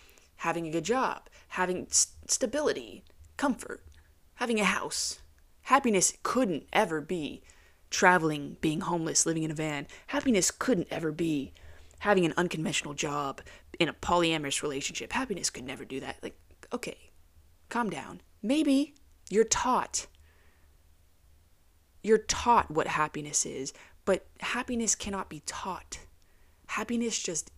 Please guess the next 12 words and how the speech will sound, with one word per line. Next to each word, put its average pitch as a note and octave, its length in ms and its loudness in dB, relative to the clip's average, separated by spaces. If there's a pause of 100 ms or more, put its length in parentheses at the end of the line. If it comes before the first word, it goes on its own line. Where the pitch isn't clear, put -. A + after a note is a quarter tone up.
is. D#3 460 -6
Happiness B3 460 -4
is F3 120 -8
an D3+ 100 -14 (140)
energy. E3+ 560 -8 (1600)
Happiness A#3+ 500 2
is D#3 180 -2
universal, F3 580 0
but D3 120 -2
it's - 140 -4
different - 440 -4
for - 140 -10